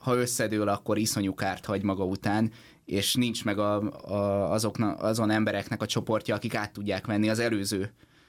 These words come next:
ö, elittől, kontinúusan tudnák továbbvinni a-, az ország ügyeit felkészülten,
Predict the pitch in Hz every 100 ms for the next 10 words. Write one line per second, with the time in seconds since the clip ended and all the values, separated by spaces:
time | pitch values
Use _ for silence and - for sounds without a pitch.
0 | _ - 101 101 101 101 98 92 69 95
1 | 98 92 - 95 98 101 101 - - 123
2 | 113 104 98 98 - 101 110 104 92 95
3 | - - - _ _ _ _ - - -
4 | 101 90 87 95 95 95 95 - 98 92
5 | - 92 95 92 87 - 104 98 - 90
6 | - 85 80 78 90